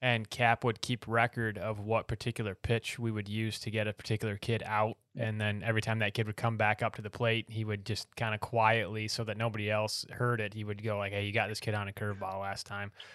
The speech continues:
Speaker 1: or this kid bit on a changeup or a fastball," or, you know, whatever. He would tell us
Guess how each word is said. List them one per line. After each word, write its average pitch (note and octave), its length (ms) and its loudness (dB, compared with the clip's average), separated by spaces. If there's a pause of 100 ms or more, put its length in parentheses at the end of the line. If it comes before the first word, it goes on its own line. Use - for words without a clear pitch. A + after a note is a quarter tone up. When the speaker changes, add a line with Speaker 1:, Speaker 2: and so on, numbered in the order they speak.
(220)
Speaker 1:
or A2+ 160 4
this A2 160 2
kid A2 240 0
bit A2+ 160 6
on G#2 160 6
a G2 60 -2
changeup G#2 600 2
or G2+ 100 -2
a F#2+ 40 -4
fastball," G#2 640 2
or, F#2+ 280 -4 (360)
you C3 80 2
know, A#2+ 140 8
whatever. A#2+ 260 8
He A#2 120 4
would G#2+ 140 2
tell A#2 260 8
us - 320 0